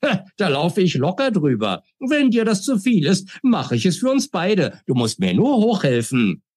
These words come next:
Arjan sah ihn ungläubig an. „Ich kann das“, wiederholte Adi stur. „Ich renne bis nach vorne, springe auf die Bühne und hole uns zwei Autogramme.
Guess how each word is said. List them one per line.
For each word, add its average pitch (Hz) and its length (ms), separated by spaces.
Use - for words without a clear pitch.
Arjan 143 680
sah 123 220
ihn 80 220
ungläubig 131 880
an. 104 340
„Ich 120 420
kann 208 360
das“, 101 400
wiederholte 135 720
Adi 107 240
stur. 123 520
„Ich 107 300
renne 240 280
bis 277 200
nach 233 200
vorne, 113 400
springe 220 520
auf 104 180
die 196 120
Bühne 262 360
und 98 240
hole 233 240
uns 110 240
zwei 180 360
Autogramme. 131 720